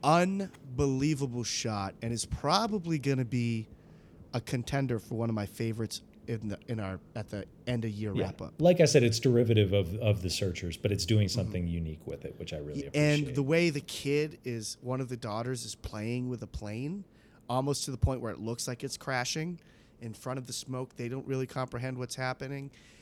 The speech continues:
Speaker 1: And also, let's give a little shout out to the movie in that scene too, or right before it. The explosion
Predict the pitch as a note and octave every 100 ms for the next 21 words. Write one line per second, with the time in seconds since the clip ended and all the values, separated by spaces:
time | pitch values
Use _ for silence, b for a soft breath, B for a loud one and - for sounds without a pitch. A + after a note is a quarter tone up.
0 | B B C#3 - D#3 G3+ G#3 F3+ D3+ D#3
1 | - F3 E3+ E3 E3 - D3 C#3+ D3 C#3
2 | C#3+ C3+ D3+ C#3 C3+ B2 B2+ - - B2+
3 | A#2+ E3+ F#3 G#2+ G#2+ G#2+ G#2+ - E3+ F3+
4 | A#2+ - b b b b b b B2 C#3
5 | C3+ - - B2 C#3+ F#3 G#3+ D3+ B2 A2+